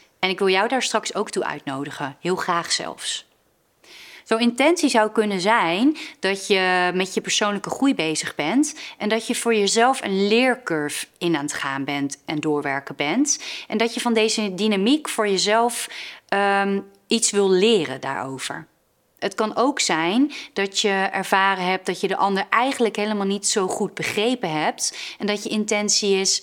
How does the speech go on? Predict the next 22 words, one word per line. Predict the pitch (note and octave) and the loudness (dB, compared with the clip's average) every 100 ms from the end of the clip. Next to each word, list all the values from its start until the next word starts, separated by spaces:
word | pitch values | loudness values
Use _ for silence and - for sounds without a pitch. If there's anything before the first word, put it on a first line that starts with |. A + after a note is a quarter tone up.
| - | -4
"Ik | G#3+ G3 | -4 2
wil | A3 | 4
jou | G3+ | 4
eigenlijk | - G#3+ B3 A3+ F#3 F3+ | 2 0 0 0 0 0
beter | F#3+ A#3 A#3 G3 | 0 0 0 0
leren | G3 F3 D3+ | 0 0 -4
begrijpen. | C#3 A3 A#3+ F#3+ C#3 C3 C3+ - - | -2 0 0 -2 -4 -8 -8 -16 -12
En | - | -4
daarom | E3+ A3 A3+ | 2 2 2
vind | F3 | -2
ik | D#3+ | -2
het | D3+ | -2
heel | D3+ | 0
belangrijk | D3+ C#3+ C#3+ | 0 -2 -2
om | D3 | -4
met | D3+ | -4
jou | C#3 C#3 | -4 -6
dit | D3 | -6
gesprek | - - C#3+ - | -6 -6 -6 -8
in | C#3+ | -8
te | - | -8
gaan." | - C3+ C3 | -6 -6 -8